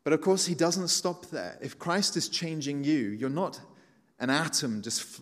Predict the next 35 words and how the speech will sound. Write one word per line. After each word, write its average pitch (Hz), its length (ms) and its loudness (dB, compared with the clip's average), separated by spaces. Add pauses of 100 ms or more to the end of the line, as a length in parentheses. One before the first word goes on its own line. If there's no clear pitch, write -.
flying 123 320 2
off 123 180 0
in 117 60 -4
space. - 460 -4
You 135 140 2
are, 123 160 2 (760)
you 156 180 6
are 156 60 4 (160)
integral 165 600 4
to 131 380 -2 (140)
this - 220 -2
world. 139 380 0
And 120 80 -6
so 160 120 0
he 151 100 4
begins 160 400 0
to 147 80 -10
change 160 540 -6 (120)
your 151 140 0
relationships 147 720 4
also. 143 300 -4 (400)
The 135 80 -4
closest 170 640 4
ones 123 320 -4
to - 120 -4
you 127 300 -2 (160)
should - 260 -2
see 160 280 4
some 127 200 -4
of 120 60 -4
that 120 180 -2
profound 123 520 -2
change 123 320 -8
within 117 360 -6
you. 76 200 -12